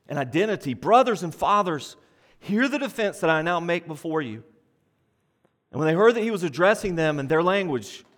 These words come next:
they became even more quiet, and he said, "I'm a Jew,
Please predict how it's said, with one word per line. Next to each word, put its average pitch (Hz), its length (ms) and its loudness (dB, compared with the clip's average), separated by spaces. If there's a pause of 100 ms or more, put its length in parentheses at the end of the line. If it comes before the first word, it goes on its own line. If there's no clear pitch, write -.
(920)
they 131 80 -4
became 160 300 0
even 190 200 2
more 220 240 6
quiet, 139 440 0
and 147 100 -2
he 170 80 -6
said, 160 560 -4 (760)
"I'm 147 200 -6
a - 20 -4
Jew, 135 360 -4